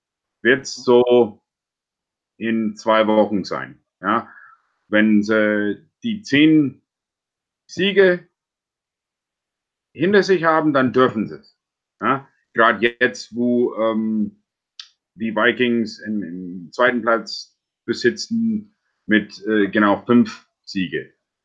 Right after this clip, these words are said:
Ähm, daher, wenn die Bears zehn Siege haben, ist es eigentlich in der Tasche, ja, und da kann man der eine oder andere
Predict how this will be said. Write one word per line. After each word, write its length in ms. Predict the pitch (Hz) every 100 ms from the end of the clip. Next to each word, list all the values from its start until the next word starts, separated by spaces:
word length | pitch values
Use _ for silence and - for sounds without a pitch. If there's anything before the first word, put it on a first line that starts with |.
| _ -
Ähm, 600 | 98 104 104 101 95 _ _ _ _
daher, 460 | - 110 110 117 113
wenn 120 | 113
die 120 | 110
Bears 400 | 110 127 139 -
zehn 320 | - 131 120
Siege 340 | 110 180 190 160
haben, 540 | 156 156 151 143 - _ _ _ -
ist 260 | 131 107
es 420 | 117 110 - - _ _ _ _ _ _ _ _ -
eigentlich 400 | 120 113 113 95
in 80 |
der 160 | 104 98
Tasche, 500 | 147 180 202 202 202 _ _ _ -
ja, 400 | 113 143 143 _ _
und 540 | - 123 127 127 107
da 100 | 120
kann 220 | 117 123
man 440 | 123 123 120 104 101 _ _ _ _
der 100 | -
eine 240 | 113 117 120
oder 180 | 117 107
andere 480 | 110 110 101 101